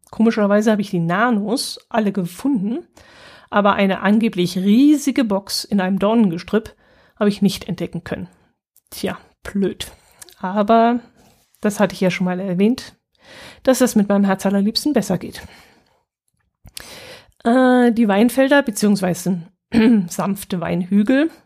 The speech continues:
sind erstaunlich schön. Vom Campingplatz aus sieht man eigentlich erstmal nur Getreidefelder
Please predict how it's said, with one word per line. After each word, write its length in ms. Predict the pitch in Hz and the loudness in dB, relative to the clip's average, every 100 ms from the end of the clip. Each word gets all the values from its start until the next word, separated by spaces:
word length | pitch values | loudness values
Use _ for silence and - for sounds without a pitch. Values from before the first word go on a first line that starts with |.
| _ _ _ _ | _ _ _ _
sind 320 | - 220 240 - | -4 0 0 0
erstaunlich 540 | 190 - 160 180 226 | -6 -6 -6 -6 -6
schön. 340 | - 180 160 - _ _ _ - - - - _ _ _ | -4 -6 -6 -16 _ _ _ -20 -20 -20 -20 _ _ _
Vom 220 | - 214 | -2 -2
Campingplatz 520 | 208 254 320 277 233 - | 2 2 2 0 -2 -2
aus 220 | 202 226 | -2 -2
sieht 180 | 247 247 | -2 0
man 340 | 233 233 220 _ _ - 92 - - | 0 0 -2 _ _ -20 -20 -20 -16
eigentlich 760 | - - 247 277 269 262 247 - | -4 0 2 2 0 0 -4 -2
erstmal 400 | 226 226 226 220 | -2 0 0 2
nur 240 | 214 208 | 2 0
Getreidefelder 1200 | 202 196 - 165 180 190 202 - 220 233 240 294 | -2 -4 -6 -2 -2 -2 -4 -2 0 2 2 -2